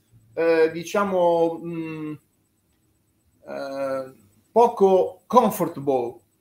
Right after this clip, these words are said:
<laughs> cioè un pochino, eh, così, non cattiva, ma che riguarda una realtà, eh, che abbiamo, eh, visto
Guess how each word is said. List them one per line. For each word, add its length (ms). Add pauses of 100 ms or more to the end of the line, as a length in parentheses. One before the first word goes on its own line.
(120)
<laughs> 680
cioè 460
un 200
pochino, 920 (520)
eh, 440
così, 520 (260)
non 360
cattiva, 800
ma 280
che 140
riguarda 480
una 240
realtà, 800 (640)
eh, 480
che 300
abbiamo, 1300
eh, 40
visto 760